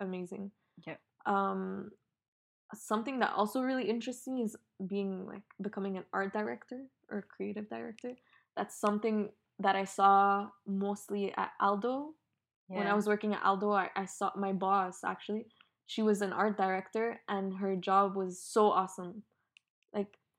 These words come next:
Speaker 1: she would create campaigns, um, choose models, like, interview them and everything, and pick outfits for them. Like, so she was pretty much a stylist, a interview, everything. She was, like, everything in one.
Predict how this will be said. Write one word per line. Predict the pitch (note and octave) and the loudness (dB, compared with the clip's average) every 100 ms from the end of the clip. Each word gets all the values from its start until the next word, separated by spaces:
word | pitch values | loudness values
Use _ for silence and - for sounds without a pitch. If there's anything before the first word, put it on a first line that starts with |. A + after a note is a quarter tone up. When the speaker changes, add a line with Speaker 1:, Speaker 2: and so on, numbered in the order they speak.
| _ _ | _ _
Speaker 1:
she | - G#3+ | -6 0
would | G3+ G3 | 0 0
create | A3 G#3 - _ | 0 0 0 _
campaigns, | A3 F#3+ G3 A#3+ B3 A#3 A#3 A3+ A3 - - | -2 -2 -2 -2 0 0 0 -2 -6 -12 -8
um, | - F#3+ F#3 F3+ F3+ F#3+ - - _ | -2 -2 -2 -2 -4 -8 -14 -20 _
choose | - A3 G3+ | -2 -2 2
models, | G3+ A3+ A3 A3 A3 G#3+ G#3+ G#3+ G#3 | 6 6 8 4 4 4 2 2 -2
like, | F#3+ - | -6 -4
interview | G#3+ A3 G3+ G#3+ | -2 -2 -2 -2
them | G#3 G3+ | -2 -2
and | G3+ | -2
everything, | G#3+ G#3+ G#3+ G#3+ G#3+ G#3+ - | 0 -2 -2 -2 0 -2 -2
and | G3 F#3+ F#3+ F#3+ - _ _ _ _ _ | -4 -4 -4 -6 -10 _ _ _ _ _
pick | A3+ G#3+ - - | 2 2 2 6
outfits | G#3+ - A#3+ A3 - | 6 6 0 0 0
for | - G#3+ | -2 0
them. | A3 A3 A3 | 0 0 0
Like, | G3+ F#3+ | -4 -6
so | - A3 | -4 -2
she | A3 | 0
was | A#3 | -2
pretty | B3+ C#4 | -2 0
much | A#3+ G#3+ | 0 -2
a | |
stylist, | - - A3+ A3+ A3 G#3+ G#3+ | 0 8 8 10 6 4 0
a | G3 G3 A3 | -2 -2 -2
interview, | G#3+ A3+ G#3 | -2 -2 2
everything. | A#3+ B3+ A#3 G3+ F#3 | 2 4 2 -2 -6
She | - G#3+ | -2 0
was, | G3+ | 0
like, | G3+ | -2
everything | - A#3 A3 G#3+ | -2 -4 -2 -4
in | G3+ | -2
one. | G3 | -6